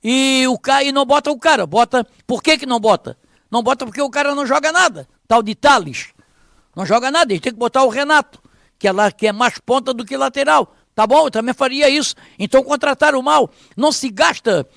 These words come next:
vela com defunto ruim. O cara não dá pra jogar, é preferível não estar no banco, não estar no banco, do que estar e não poder utilizar. Esse é o problema. Não adianta você ter quatro carros na garagem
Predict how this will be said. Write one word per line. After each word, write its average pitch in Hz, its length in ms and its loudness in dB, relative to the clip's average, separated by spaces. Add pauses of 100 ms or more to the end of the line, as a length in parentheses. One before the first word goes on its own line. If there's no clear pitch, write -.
(160)
vela 277 380 2
com 262 160 -8
defunto 240 480 -4
ruim. 190 360 -2 (280)
O 214 100 4
cara 285 420 2
não 220 240 2
dá 302 200 2
pra 262 180 0
jogar, 196 500 0 (280)
é 247 120 2
preferível 285 640 -4
não 339 160 2
estar - 300 0
no 285 120 -4
banco, 302 500 -2 (600)
não 320 160 2
estar 240 320 -2
no 285 140 -6
banco, 294 460 -2 (240)
do 269 140 -2
que - 140 -6
estar 302 360 -2
e 320 100 -2
não 320 140 -2
poder 339 240 -2
utilizar. 349 680 0 (480)
Esse 294 220 -2
é - 40 -2
o - 80 -2
problema. 359 520 -2 (760)
Não 233 120 -2
adianta 294 340 0
você 277 280 -4
ter 208 260 -2 (240)
quatro 320 380 -2
carros 196 420 -2
na 226 100 -2
garagem 202 600 0